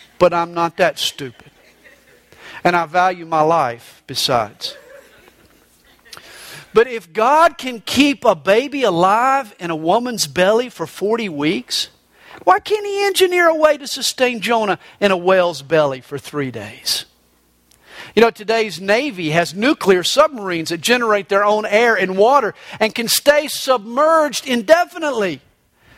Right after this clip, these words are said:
Why then it is it, is it hard for us to believe that God can create a fish capable of carrying one man for three days? Here's another thought.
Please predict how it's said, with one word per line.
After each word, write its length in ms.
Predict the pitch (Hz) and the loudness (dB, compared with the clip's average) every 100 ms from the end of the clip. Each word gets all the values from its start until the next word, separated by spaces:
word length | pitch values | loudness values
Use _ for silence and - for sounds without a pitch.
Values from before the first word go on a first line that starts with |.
| _ | _
Why 180 | 220 254 | 2 2
then 200 | 233 240 | 0 -8
it 100 | 220 | -8
is 160 | 202 175 | -6 -6
it, 140 | 202 - | -6 -2
is 160 | 202 175 | 0 0
it 100 | 170 | -2
hard 340 | - 202 196 | 2 2 2
for 200 | - 175 | -4 -4
us 240 | 185 185 - | 0 0 0
to 100 | 180 | -6
believe 440 | 156 147 151 147 | 0 2 2 2
that 180 | 135 147 | -2 -2
God 280 | 160 165 156 | 0 0 0
can 140 | 156 | -10
create 300 | 143 151 147 | -12 -4 -4
a 40 | 131 | -4
fish 400 | - 147 127 - | -8 -6 -4 -4
capable 580 | - 151 127 123 123 - - - - | -2 -4 -4 -12 -14 -16 -20 -14 -12
of 160 | 135 | -6
carrying 460 | - 170 147 135 131 | 0 0 0 -6 -6
one 240 | 135 135 | -6 -4
man 240 | 135 131 123 | -4 -4 -8
for 160 | 120 | -14
three 300 | - 117 113 | -14 -12 -14
days? 500 | 113 113 - - - - _ _ _ _ _ _ - | -14 -16 -12 -10 -10 -12 _ _ _ _ _ _ -8
Here's 180 | - 185 | -2 0
another 200 | 160 165 | 0 0
thought. 320 | 127 120 101 | -4 -16 -20